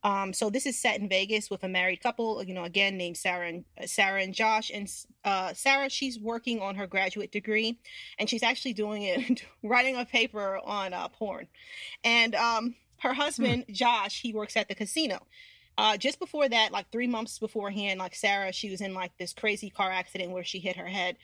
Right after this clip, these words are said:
Speaker 1: So she experiences, like, a lot of, like, blackouts, you know?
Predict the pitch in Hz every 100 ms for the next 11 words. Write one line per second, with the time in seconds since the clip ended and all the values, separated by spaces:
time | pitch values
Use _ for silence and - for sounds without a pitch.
0 | - _ - 190 - 190 180 - 196 196
1 | 185 196 185 175 190 185 185 185 185 185
2 | 190 175 175 190 180 - - - - -
3 | 190 185 180 175